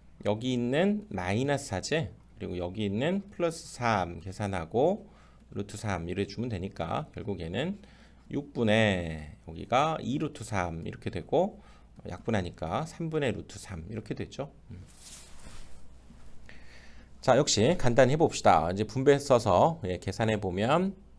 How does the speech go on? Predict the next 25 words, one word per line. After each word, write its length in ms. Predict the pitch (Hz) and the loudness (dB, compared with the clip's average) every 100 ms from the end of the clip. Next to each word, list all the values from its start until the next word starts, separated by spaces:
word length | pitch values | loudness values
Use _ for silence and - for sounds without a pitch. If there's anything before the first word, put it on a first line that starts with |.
| - | -14
음, 160 | 87 90 | -12 -6
얼마? 380 | 110 143 123 101 | 0 2 4 2
루트 300 | 110 113 120 | 0 -2 -4
십이죠. 560 | - 180 - 180 175 - | -2 -2 4 4 2 -10
그리고 600 | 101 95 131 170 202 196 - - - - | -10 0 4 4 2 -4 -18 -20 -14 -8
마이너스 540 | 92 95 95 - 180 | -6 -4 -6 -4 -4
루트 300 | 135 - 120 | -4 -4 -4
육 380 | 85 - - - - | -4 -6 -18 -18 -16
이렇게 220 | 104 - | -12 -10
되죠. 340 | 76 - 147 - - | -10 -6 -8 -8 -12
더 100 | 104 | -6
이상 180 | 123 156 | -4 -2
간단히 360 | 151 104 143 170 | -2 2 2 2
안 140 | 92 | 0
되지. 520 | 113 160 107 95 185 - - - - - - - | 0 0 0 0 -2 -4 -18 -20 -20 -20 -18 -14
자, 360 | - - - - | -12 -10 -12 4
그다음 260 | 147 147 | 6 6
요 100 | 113 | 4
녀석 460 | 147 156 104 - - | 4 4 0 -2 -10
이렇게 580 | 104 98 - 82 101 160 - | -6 -6 -4 -2 0 -2 -4
역시 220 | - - | -12 -12
분배해주니까 920 | - 104 110 107 90 85 - 156 185 180 | -6 2 2 2 -4 -2 2 2 2 -4
루트 360 | 101 101 - 95 | -4 -4 -4 -4
육 460 | 80 101 165 - - - - - | 0 0 0 -4 -20 -20 -20 -18
플러스 540 | - 117 95 - - | -6 -2 -2 -2 -8